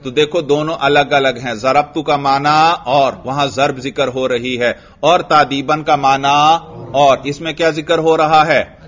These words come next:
इसमें अदब, इसमें अदब सिखाने का जिक्र है। दोनों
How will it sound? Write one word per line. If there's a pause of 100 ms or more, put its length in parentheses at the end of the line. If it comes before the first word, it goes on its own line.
(720)
इसमें (540)
अदब, (640)
इसमें
अदब
सिखाने
का
जिक्र
है।
दोनों